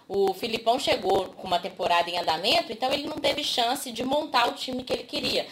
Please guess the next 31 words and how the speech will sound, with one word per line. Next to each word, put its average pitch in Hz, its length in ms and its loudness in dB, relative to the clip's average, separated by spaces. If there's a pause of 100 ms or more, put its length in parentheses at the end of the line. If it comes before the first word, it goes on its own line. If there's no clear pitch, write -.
(160)
Tanto 196 220 -2
que 240 100 -10
quando 240 200 0
ele 247 140 2
chegou, 220 400 0
ele 247 140 0
pediu 254 320 -4
vários 247 420 4 (260)
reforços 240 540 4
mais 269 220 2
experientes. 294 640 0
Ele - 160 -6
disse 262 300 -6
várias 180 340 0
vezes 196 300 -6
que 240 200 -6
jogar 196 460 0
com 180 80 -4
um 190 120 -6
time 180 360 -6
de 170 140 -8
meninos 190 720 -2 (340)
não, 196 220 0
não 175 220 -4
dava 247 360 4
pra 185 140 -10
jogar 165 300 2
a 160 40 0
Série 170 240 -2
B, 147 300 -4
né? 156 240 -4